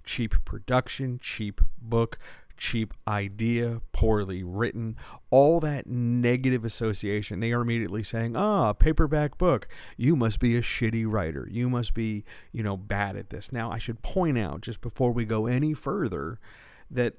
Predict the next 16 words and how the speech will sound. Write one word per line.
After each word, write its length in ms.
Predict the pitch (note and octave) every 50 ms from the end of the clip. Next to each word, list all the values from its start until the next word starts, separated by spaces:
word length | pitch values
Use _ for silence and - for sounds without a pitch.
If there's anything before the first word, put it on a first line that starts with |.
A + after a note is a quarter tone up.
| - -
the 140 | C3+ B2+ B2
majority 640 | A#2+ A#2+ A#2+ A2 A2 C3 C#3 D3 E3+ F3 D#3 D3 C3
of 140 | C3 A#2 A2
this 200 | A2+ G#2+ - - - -
argument, 460 | - A#2 A#2 A2+ G#2+ A2+ A2 F#2+ G2 -
the 60 | A2+
majority 520 | A#2 A2 G2 A#2+ A#2 B2 B2+ B2+ B2 A#2
of 180 | A#2 A2 G#2 A2
this 380 | A2 A2 G#2 F#2+ - - - - - - - - - - - _ _
soft 540 | - - - - - C3 A#2 A2 - - -
cover 400 | - - - B2 A2 A2 G#2+ G#2
revolution 600 | G#2 G#2+ G#2 F#2+ G2+ G2 G2+ A2+ A2 - - G2+
is 200 | - - A#2 A2
coming 480 | - - - - D3+ D#3+ D#3 D3+ - -
out 240 | - A#2+ A#2 G#2 B2
of 400 | C3+ B2 A2+ A2 G#2+ G#2 G2+